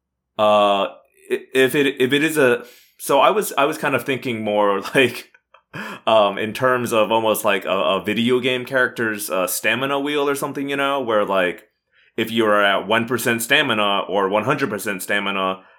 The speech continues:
uh, that is functionally the same within the mechanics of the video game. You can still sprint or jump or climb or whatever you're using the stamina for. Uh, but once you hit that zero, suddenly you're hit with the penalties of not having stamina, right? Um,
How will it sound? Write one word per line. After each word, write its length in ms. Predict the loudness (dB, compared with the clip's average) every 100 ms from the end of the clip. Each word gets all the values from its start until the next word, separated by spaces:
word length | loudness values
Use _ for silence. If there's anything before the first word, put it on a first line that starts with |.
| _ _ 0
uh, 500 | 2 4 2 0 -4 -6
that 200 | 0 0
is 160 | 0 -4
functionally 500 | -4 -4 -4 -2 -2
the 160 | 0 -2
same 600 | 0 0 -2 -4 -10 -8
within 280 | -6 -4 -4
the 60 |
mechanics 400 | -6 -4 -4 -6
of 100 | -8
the 80 | -6
video 180 | -6 -6
game. 220 | -8 -10
You 100 | -12
can 120 | -12
still 480 | -10 -6 -4 -4 -6
sprint 580 | -10 -8 -2 -2 -2 -8
or 200 | -10 -8
jump 300 | -6 -6 -6
or 100 | -12
climb 320 | -6 -4 -2
or 60 | -4
whatever 300 | -4 -4 -6
you're 200 | -8 -8
using 260 | -10 -10
the 80 | -12
stamina 440 | -8 -6 -4 -6
for. 460 | -8 -4 -2 -2 -4 _ _ _
Uh, 120 | -2
but 120 | 0 0
once 240 | 0 -2
you 60 | -6
hit 140 | -2
that 220 | -2 0
zero, 460 | 0 0 0 -4 -10 _
suddenly 280 | -4 -2 -2
you're 100 | -4
hit 160 | -6
with 160 | -8 -10
the 100 | -14
penalties 600 | -4 -2 -2 -4 -8 -8
of 140 | -8
not 220 | -4 -4 -4
having 200 | -6 -8
stamina, 440 | -4 -4 -4 -10
right? 300 | -6 -4 -4 -8 _ _ _ _ _ -2
Um, 600 | 2 2 0 -4 -16